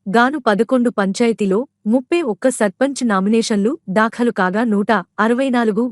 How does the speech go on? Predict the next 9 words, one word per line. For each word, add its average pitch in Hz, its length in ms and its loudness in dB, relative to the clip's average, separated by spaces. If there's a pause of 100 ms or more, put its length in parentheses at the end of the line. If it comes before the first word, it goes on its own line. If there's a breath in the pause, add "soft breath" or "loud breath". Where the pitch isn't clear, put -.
వార్డులకు 202 440 0 (100)
గాను 190 220 0 (240)
ముప్పై 226 260 0 (100)
మూడు 254 160 2 (180)
వా 214 80 2 (120)
వార్డుల 202 300 0 (140)
నామినేషన్లు 208 600 0 (240)
దాఖలయ్యాయి. 196 680 0 (840)
ఇంకా 311 280 0